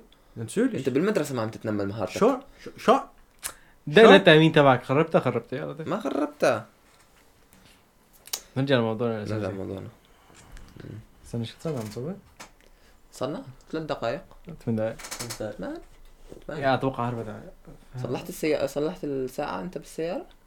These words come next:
Speaker 1: يا.
Speaker 2: جد عم تحكي؟
Speaker 1: ما.
Speaker 3: ساعة إيش؟
Speaker 1: لا،
Speaker 2: ساعة
Speaker 1: لا،
Speaker 2: السيارة.
Speaker 1: لا. لا يا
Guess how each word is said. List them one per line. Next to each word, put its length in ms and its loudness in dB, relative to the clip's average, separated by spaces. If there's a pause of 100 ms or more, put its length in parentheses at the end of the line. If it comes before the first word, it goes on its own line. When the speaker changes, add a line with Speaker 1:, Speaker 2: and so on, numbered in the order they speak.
(360)
Speaker 1:
يا. 120 -20 (500)
Speaker 2:
جد 160 -4
عم 80 -10
تحكي؟ 320 -16
Speaker 1:
ما. 120 -12 (280)
Speaker 3:
ساعة 240 -4
إيش؟ 180 -8 (480)
Speaker 1:
لا، 60 -12
Speaker 2:
ساعة 200 -10
Speaker 1:
لا، 80 -8
Speaker 2:
السيارة. 360 -12
Speaker 1:
لا. 100 -12 (880)
لا 80 -8
يا 200 -12